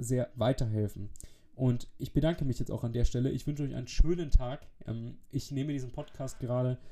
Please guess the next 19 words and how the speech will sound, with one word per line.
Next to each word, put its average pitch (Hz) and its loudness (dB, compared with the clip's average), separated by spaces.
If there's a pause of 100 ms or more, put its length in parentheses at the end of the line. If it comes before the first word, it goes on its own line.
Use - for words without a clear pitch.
(380)
ähm, 120 2
um 123 -4
einundzwanzig 139 0
Uhr 123 0
zweiundzwanzig 131 -2
am 120 -4
Montagabend 123 -2
auf. 117 -2 (300)
Für - -4
mich 135 -4
geht 127 -2
morgen 127 -2
das 120 -4
erste 131 2
Mal 131 2
wieder 127 4
in 127 2
die 123 4
Schule, 147 8